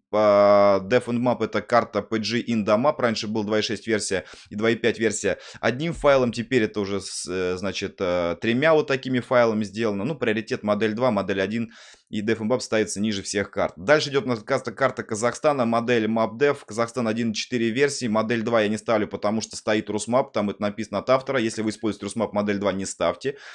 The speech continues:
не ставлю. Вот, э, что касается самой карты, ссылочку я оставлю в описании на все это дело. Дальше идет у нас карта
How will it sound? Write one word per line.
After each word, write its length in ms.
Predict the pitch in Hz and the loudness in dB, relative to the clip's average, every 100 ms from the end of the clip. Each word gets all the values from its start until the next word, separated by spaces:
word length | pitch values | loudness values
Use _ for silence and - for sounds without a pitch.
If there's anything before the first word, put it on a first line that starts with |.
| - 113 | -8 -2
не 140 | 139 | -2
ставлю. 540 | - 110 101 120 156 - - - | 2 4 6 4 0 -4 -18 -12
Вот, 460 | 101 120 135 107 104 | -6 2 4 4 4
э, 180 | 101 101 | 2 2
что 160 | 117 | 0
касается 420 | 135 143 147 131 - | 0 0 2 0 0
самой 240 | 131 131 | 0 -2
карты, 800 | 131 151 143 127 120 117 110 107 | 2 2 2 0 2 2 2 0
ссылочку 400 | - 139 - 131 | -2 -2 -2 -2
я 200 | 123 117 | 2 2
оставлю 420 | - 104 95 98 | 2 2 2 0
в 20 | |
описании 500 | 101 120 - 127 135 | -2 -4 0 0 0
на 160 | 131 127 | -2 -2
все 180 | 127 135 | -2 -2
это 160 | 135 | -2
дело. 360 | 123 135 127 - - - - | -2 -2 -2 -6 -16 -20 -4
Дальше 320 | 113 147 127 | 4 6 4
идет 200 | 127 123 | 0 -2
у 60 | 113 | -2
нас 100 | 110 | -2
карта 500 | 135 123 - 101 78 | 2 0 2 -2 -2